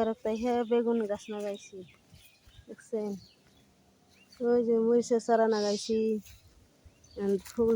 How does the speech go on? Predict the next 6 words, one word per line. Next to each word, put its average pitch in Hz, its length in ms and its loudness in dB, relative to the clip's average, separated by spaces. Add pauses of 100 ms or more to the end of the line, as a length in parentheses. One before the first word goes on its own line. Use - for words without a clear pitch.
ধরছে, 208 340 2 (1600)
দেখছেন? - 420 -8 (1040)
এই 208 160 0
হ্যাঁ 208 220 0
লাগাইছি, 202 460 -2 (1400)
বেগুন 220 400 6